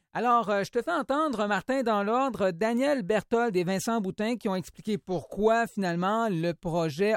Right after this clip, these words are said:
obtenait l'aval, entre guillemets, du conseil municipal. Euh,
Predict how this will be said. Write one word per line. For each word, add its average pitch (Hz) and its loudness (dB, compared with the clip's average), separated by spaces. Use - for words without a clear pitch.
obtenait 180 -4
l'aval, 160 -2
entre 175 -2
guillemets, 165 0
du 170 -8
conseil 175 -6
municipal. 190 -2
Euh, 160 -6